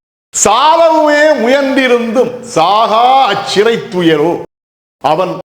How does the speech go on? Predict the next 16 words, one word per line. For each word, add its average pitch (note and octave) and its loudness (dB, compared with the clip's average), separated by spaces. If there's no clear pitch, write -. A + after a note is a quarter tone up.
மிகவும் C#4+ 0
முயற்சிகள் C4+ 0
மேற்கொண்டும் G3+ -2
அந்த B3 0
துன்பமானது, A3+ 0
அந்த F#3+ -2
சாபத்தினால் C4+ 0
ஏற்பட்ட B3+ 0
அந்த G#3+ 0
துன்பமானது G#3+ -2
அவனுடைய G#3+ 0
உள்ளத்துள்ளே A3+ 0
சாகாமல் G#3 -2
நிலை C#4+ 2
பெற்று B3+ 0
இருந்து, G3 -2